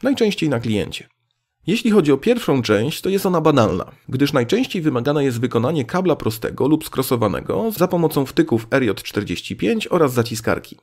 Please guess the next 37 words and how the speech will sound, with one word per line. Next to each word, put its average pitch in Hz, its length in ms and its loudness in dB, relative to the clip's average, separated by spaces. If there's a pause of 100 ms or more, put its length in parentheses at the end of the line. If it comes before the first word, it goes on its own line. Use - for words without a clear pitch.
Na 127 80 2
jednym 175 300 2
z - 60 -12
pierwszych 151 420 2
egzaminów 101 640 -4
należało 139 420 2
wykonać 139 380 -2
kabel 131 300 0
prosty 135 460 0
w - 40 -14
sekwencji 113 600 -2
T 147 220 4
pięć 117 300 -2
sześć 120 300 -2
osiem 104 320 -2
B 90 240 -2 (160)
i 202 100 -2
nim 233 180 0
połączyć 160 480 2
serwer 156 360 2
z - 60 -8
przełącznikiem. - 680 -4 (180)
Na 131 80 0
chwilę 254 240 2
obecną 165 500 2
nie 285 120 2
jest 160 140 2
już 131 120 0
tak 110 180 0
łatwo, - 480 -2
ale 254 200 2
bez 220 180 6
obaw, - 380 2
trudno 214 300 0
też - 180 0
nie 110 120 -2
jest. - 300 -10